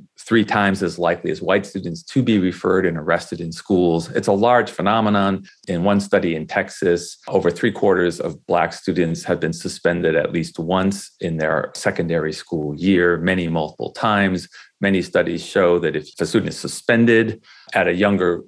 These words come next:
grade, they are more likely to not finish school. We don't like to use the term dropping out, but they're pushed out of school. They don't finish school, and they're more likely to end up in the criminal justice system.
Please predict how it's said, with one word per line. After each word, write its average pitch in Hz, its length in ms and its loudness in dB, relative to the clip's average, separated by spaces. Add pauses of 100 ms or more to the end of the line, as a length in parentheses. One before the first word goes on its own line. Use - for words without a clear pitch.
(120)
grade, 95 640 4
they 98 120 4
are 90 60 2
more 90 220 2
likely 85 720 0
to 87 120 -8
not 85 380 -2
finish 101 260 0
school. 95 320 2
We 95 80 4
don't 85 140 2
like 82 140 -6
to 87 60 -8
use 82 140 -8
the - 100 -20
term 76 160 -6
dropping 82 420 0
out, 87 340 2
but 80 100 -6
they're - 140 -2
pushed 135 320 0
out 85 200 2
of 80 60 -6
school. 90 340 -2
They 80 60 2
don't 85 180 -2
finish 117 360 0
school, 101 380 4
and 87 80 2
they're 85 100 -2
more 80 200 0
likely 98 380 0
to 87 100 0
end 87 160 -4
up - 120 -4
in 82 80 -6
the - 60 -6
criminal 80 340 -6
justice - 500 -4
system. 87 500 -2